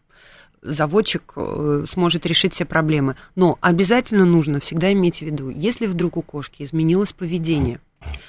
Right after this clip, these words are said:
в первую очередь нужно проверить ее здоровье, все ли у нее в порядке.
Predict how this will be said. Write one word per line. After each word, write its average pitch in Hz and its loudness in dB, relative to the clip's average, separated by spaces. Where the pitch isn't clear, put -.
в - -20
первую 247 0
очередь 165 2
нужно 190 4
проверить 175 2
ее 160 -2
здоровье, 143 -4
все 185 -4
ли 170 2
у - 4
нее 160 4
в 147 -6
порядке. 139 -10